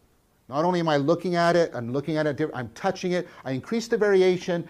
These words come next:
to find out what's invariant, because if I have increased variation and I find out what's invariant in it, that often tells me what's more real. That's good, right? So, that can get me real patterns.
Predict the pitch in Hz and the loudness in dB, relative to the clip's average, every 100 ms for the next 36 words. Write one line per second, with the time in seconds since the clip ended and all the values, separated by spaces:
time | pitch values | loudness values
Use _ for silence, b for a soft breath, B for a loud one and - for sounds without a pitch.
0 | B B - - 170 185 202 196 196 185 | B B -8 -2 0 2 4 6 6 4
1 | 165 160 160 143 180 190 196 196 - 135 | 0 0 -2 2 2 4 2 -2 -6 -4
2 | 156 139 131 B B 147 147 135 143 139 | 2 2 0 B B 0 2 4 2 2
3 | 131 - 240 269 - 240 226 208 214 214 | -4 -2 2 2 4 6 8 6 4 2
4 | 180 175 185 B B - 123 131 123 160 | 0 0 -2 B B -8 -2 -2 0 0
5 | 160 156 147 143 139 131 180 190 185 185 | 2 2 0 -2 -2 2 2 2 0 -2
6 | 175 175 - B B 120 135 135 139 - | 0 -2 -4 B B -2 -2 -2 -6 -4
7 | 147 131 131 120 123 - 117 110 110 101 | -4 -2 -4 -6 -6 -8 -8 -6 -6 -8
8 | - _ _ _ _ _ _ _ _ _ | -12 _ _ _ _ _ _ _ _ _
9 | _ _ _ 120 120 - 196 208 117 - | _ _ _ -16 -16 -2 4 4 4 -2
10 | _ _ _ _ _ _ _ 113 156 - | _ _ _ _ _ _ _ -16 -16 -16
11 | - _ _ _ b b b b _ - | -20 _ _ _ b b b b _ -4
12 | 160 120 - _ _ _ _ _ _ _ | 0 0 -2 _ _ _ _ _ _ _
13 | _ _ _ _ _ _ _ 110 135 127 | _ _ _ _ _ _ _ -20 -12 -8
14 | 143 135 123 151 151 151 139 95 - | -4 -4 -2 -2 -2 -2 -2 -4 -12